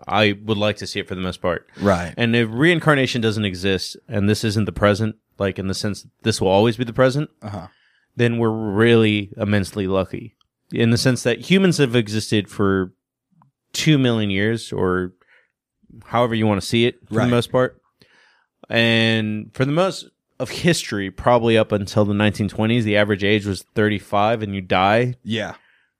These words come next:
Speaker 1: So we'd already be at the end of our life cycle
Speaker 2: We,
Speaker 1: for
Speaker 2: we would
Speaker 1: the
Speaker 2: have already worked so <laughs> hard since our childhood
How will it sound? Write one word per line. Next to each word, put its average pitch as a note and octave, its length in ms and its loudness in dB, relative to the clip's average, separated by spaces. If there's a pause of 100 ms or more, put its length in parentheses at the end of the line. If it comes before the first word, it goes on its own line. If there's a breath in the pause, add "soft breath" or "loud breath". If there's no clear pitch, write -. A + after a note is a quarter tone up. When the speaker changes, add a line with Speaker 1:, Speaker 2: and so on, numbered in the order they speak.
(280)
Speaker 1:
So G#2 260 -2
we'd G#2 220 -2
already A2+ 380 4
be A2+ 500 -2 (100)
at A2 140 -8
the A2+ 180 -2
end B2 320 2
of A#2 140 0
our A#2 140 2
life A2+ 280 2
cycle C3+ 500 0
Speaker 2:
We, - 20 2
Speaker 1:
for F#3 140 -2
Speaker 2:
we F#3 40 4
would F#3+ 60 4
Speaker 1:
the - 60 4
Speaker 2:
have E3+ 60 0
already F3+ 240 2
worked B2 680 -2 (100)
so F3+ 520 0
<laughs> - 0 -
hard D#3+ 580 2
since D3 220 0
our B2 120 4
childhood G2+ 640 -2